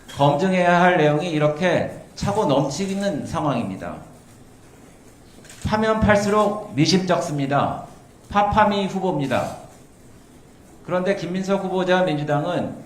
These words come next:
의혹을 소명하기는커녕 눈에 실핏줄이 터졌다는 등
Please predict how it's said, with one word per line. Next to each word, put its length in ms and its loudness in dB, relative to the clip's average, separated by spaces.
의혹을 600 0
소명하기는커녕 1120 -4
눈에 280 0
실핏줄이 640 -2
터졌다는 560 -2
등 320 -4